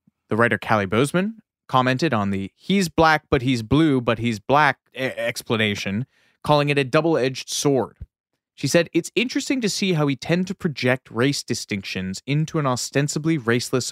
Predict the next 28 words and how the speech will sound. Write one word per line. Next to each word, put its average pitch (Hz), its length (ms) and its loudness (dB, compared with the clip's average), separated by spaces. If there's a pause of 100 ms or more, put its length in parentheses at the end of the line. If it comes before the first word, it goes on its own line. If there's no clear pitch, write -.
arena." 113 480 0 (1000)
Again, 107 380 0
though, 98 260 0
since - 320 -6
Doug's 110 280 -2
entire 98 300 -4
family 104 440 -2
is 98 180 -10
white, 110 400 0 (100)
it's - 160 -8
not 123 220 0
as 120 100 -6
raceless 113 560 -2
as 113 140 -6
one 98 180 -4
would 101 140 -4
hope. - 400 -2 (420)
So 160 140 0
Skeeter 226 480 -2
became 165 340 -2
a 143 80 0
non-stereotypical 127 1200 0
point 127 280 -2
of 123 100 0
identification 110 800 0
for - 100 -4
black 104 340 0
viewers, 98 460 -2